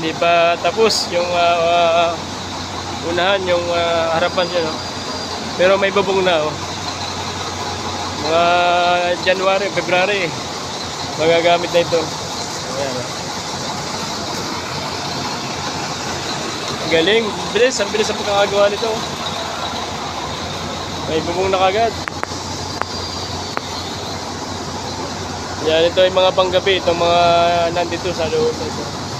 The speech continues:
Panggabi ang biyahe nito. So yan, eh, may mga ginagawa pa dito. Yan, oh.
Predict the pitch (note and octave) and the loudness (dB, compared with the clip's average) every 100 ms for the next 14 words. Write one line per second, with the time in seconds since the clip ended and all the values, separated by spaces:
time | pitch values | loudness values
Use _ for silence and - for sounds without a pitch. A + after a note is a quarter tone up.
0 | - F3 E3+ E3 F3 E3+ E3+ E3 D#3 D#3 | -6 -4 -2 0 2 0 0 2 2 -2
1 | C#3+ C3 - - - - - - - - | -6 -8 -8 -8 -8 -8 -8 -8 -8 -8
2 | - - - - - - - A2+ - - | -8 -8 -8 -8 -6 -6 -6 -6 -6 -6
3 | - - - - - - - - E3+ - | -6 -6 -8 -8 -8 -8 -8 -8 -8 -8
4 | - - - - - - - F3 F#3 F3+ | -8 -8 -8 -10 -8 -4 2 4 6 4
5 | E3+ F3 F3 F3+ F3 F3+ F3+ F3 E3+ E3 | 4 4 4 2 4 2 4 6 4 4
6 | D#3+ C3 D3 C#3 C#3 B2+ | 2 0 -2 -2 -2 -4